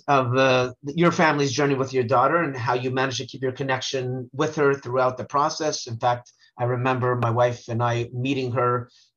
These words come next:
Um, I think she was the party planner or the event planner at that Kesher Nafshi. Maybe she's done it since then. I don't know. But clearly, regardless of the choices that she's made, um, you guys have managed to keep a close connection. So why don't you take us from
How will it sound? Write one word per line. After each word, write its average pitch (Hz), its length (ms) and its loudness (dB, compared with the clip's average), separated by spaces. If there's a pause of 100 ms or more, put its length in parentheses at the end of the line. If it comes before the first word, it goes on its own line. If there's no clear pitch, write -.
Um, 113 200 0
I 110 60 -2
think 131 180 -4
she 131 80 -4
was 113 100 -4
the 117 80 -6
party 139 320 0
planner 135 580 0
or 110 120 -4
the 104 120 -4
event 156 320 -2
planner 135 480 0
at 127 200 -4
that 123 240 -4
Kesher 123 260 -6
Nafshi. 120 380 -6
Maybe 107 180 -4
she's 110 180 -6
done 113 200 -2
it 104 80 -6
since 156 240 -8
then. 135 280 0 (200)
I 120 80 0
don't 123 160 2
know. 143 280 4 (160)
But 139 160 -2
clearly, 180 600 6 (140)
regardless 151 580 4
of 123 220 -2
the 127 80 0
choices 143 400 -2
that 127 120 -2
she's 151 300 -4
made, 147 400 2 (320)
um, 143 140 0
you 147 80 2
guys 151 180 6
have 139 100 0
managed 143 260 2
to 123 60 -10
keep 131 160 -2
a 127 60 -2
close 123 240 0
connection. 110 420 -6
So 113 360 -6
why 147 140 0
don't 170 120 -4
you 147 80 0
take 151 240 -2
us 135 180 -2
from 127 420 0